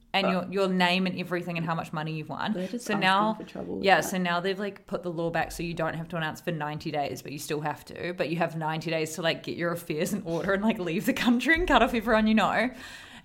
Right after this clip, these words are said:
Speaker 1: And with this, thirty million dollars, um, had, went on T V, was like, "I'm so stoked." This, like, lovely man. And he hadn't, he was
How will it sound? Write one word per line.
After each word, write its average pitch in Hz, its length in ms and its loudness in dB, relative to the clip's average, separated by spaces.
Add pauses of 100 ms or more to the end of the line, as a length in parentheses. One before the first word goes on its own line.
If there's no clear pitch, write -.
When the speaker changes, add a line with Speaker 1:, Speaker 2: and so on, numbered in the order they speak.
Speaker 1:
And 226 440 6 (220)
with 269 160 0
this, 339 320 6 (200)
thirty 247 280 2
million 330 260 0
dollars, 208 540 0 (460)
um, 202 180 4
had, 214 340 -2
went 220 120 4
on 269 100 6
T 311 180 4
V, 214 260 4
was 381 180 0
like, 196 280 -2
"I'm 220 120 0
so - 360 0
stoked." 208 600 0 (160)
This, 214 120 -2
like, 220 140 0
lovely 190 400 2
man. 180 560 -2 (840)
And 208 140 4
he 214 100 2
hadn't, 196 320 6
he 196 120 -2
was 190 160 -2